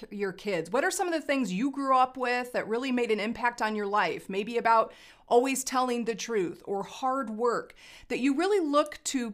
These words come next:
put those values into your kids, that you train towards those things, you emphasize those things, that you come up with goals, like maybe we wanna do, um,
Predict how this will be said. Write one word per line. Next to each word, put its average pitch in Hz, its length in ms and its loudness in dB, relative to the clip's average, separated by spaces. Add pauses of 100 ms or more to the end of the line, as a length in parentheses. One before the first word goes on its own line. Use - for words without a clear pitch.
(100)
put 349 320 -4
those 285 240 2
values 226 580 2 (100)
into 320 460 2
your 254 240 2
kids, 240 400 -2
that 226 180 -2
you 254 280 -2
train 339 560 -2
towards 226 380 -2
those 190 240 -4
things, 180 280 -4
you 247 240 -6
emphasize 262 800 0
those 180 260 -4
things, 175 360 -6
that 240 140 0
you 285 240 0 (460)
come 392 220 4
up 359 140 8
with 320 200 -2
goals, 233 480 4
like 214 200 2
maybe 302 340 0
we 294 140 0
wanna 285 260 2
do, 269 580 -2 (280)
um, 240 520 2